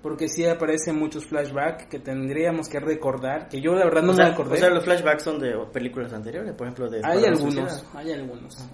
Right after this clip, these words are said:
Speaker 2: ok.
Speaker 1: hay algunos, este,
Speaker 2: O
Speaker 1: pero
Speaker 2: sea, no es cien por ciento independiente como Joker. Yo digo, ves Joker por sí solo y le entiendes. No necesitas ver otras películas.
Speaker 1: Exacto.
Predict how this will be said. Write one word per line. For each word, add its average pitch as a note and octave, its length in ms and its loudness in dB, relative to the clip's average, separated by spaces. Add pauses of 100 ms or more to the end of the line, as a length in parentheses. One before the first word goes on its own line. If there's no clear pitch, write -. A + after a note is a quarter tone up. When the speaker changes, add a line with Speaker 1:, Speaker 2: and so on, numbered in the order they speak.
Speaker 2:
ok. C#3 60 -12
Speaker 1:
hay D#3 100 -10
algunos, C#3+ 500 -10
este, C#3 320 -12
Speaker 2:
O C3 160 -8
Speaker 1:
pero C#3 140 -6
Speaker 2:
sea, D3 120 6
no E3 100 6
es E3+ 100 4
cien D#3 180 4
por D3 100 0
ciento C#3 180 0
independiente A#2+ 640 -2
como G#2+ 420 -8
Joker. A2 400 -8
Yo A#2+ 120 -4
digo, B2+ 260 0
ves C#3+ 220 2
Joker C#3+ 340 0
por - 140 -8
sí C3+ 80 -6
solo D3+ 280 -2
y B2 60 -2
le A#2 80 -4
entiendes. A2+ 400 -8 (480)
No B2 100 -2
necesitas A#2 800 -4 (200)
ver A2 200 -2
otras A2 240 -6
películas. G2+ 300 -6
Speaker 1:
Exacto. D3+ 400 -6